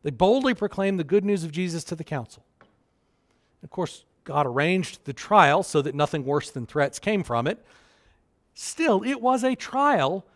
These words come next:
before the most powerful governing body in the land, and threats from the same group, the same council that had Jesus crucified on trumped-up charges just a couple of months before.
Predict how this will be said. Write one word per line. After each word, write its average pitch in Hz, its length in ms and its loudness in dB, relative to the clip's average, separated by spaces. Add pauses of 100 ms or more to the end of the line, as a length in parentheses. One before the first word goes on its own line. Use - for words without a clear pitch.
(160)
before 190 280 -2
the 165 80 -2
most 190 220 0
powerful 208 480 6
governing 180 400 2
body 175 320 0
in 156 60 -2
the 143 100 -2
land, 170 480 -2
and 151 200 -4
threats - 360 2
from 160 240 -4
the 143 80 -4
same 269 540 0
group, 254 360 0 (800)
the 143 140 -2
same 240 480 0
council 208 500 -2
that 135 140 -2
had 147 200 -2
Jesus 175 360 -4
crucified 160 580 0
on 139 100 -2
trumped-up 180 440 -6
charges 135 400 -4
just - 200 -10
a 190 40 -10
couple 208 280 -4
of 190 80 0
months 175 200 -4
before. 131 380 -12